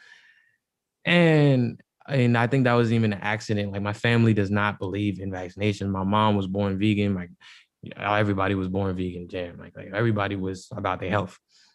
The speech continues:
Um, and homeo-, homeopathic remedies. My grandmother's ginger tea was crazy. That shit used to make me cry. <laughs> That shit was so strong. <laughs>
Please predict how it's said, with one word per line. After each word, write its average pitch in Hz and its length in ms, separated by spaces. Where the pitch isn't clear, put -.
Um, 107 460
and 110 120
homeo-, 117 440
homeopathic 117 760
remedies. 101 520
My 101 140
grandmother's 110 500
ginger 110 320
tea 120 320
was - 400
crazy. 113 560
That 107 120
shit 107 120
used 104 180
to 104 60
make 98 140
me 165 80
cry. 101 300
<laughs> - 160
That 123 180
shit 117 140
was 113 100
so 120 140
strong. 101 420
<laughs> - 40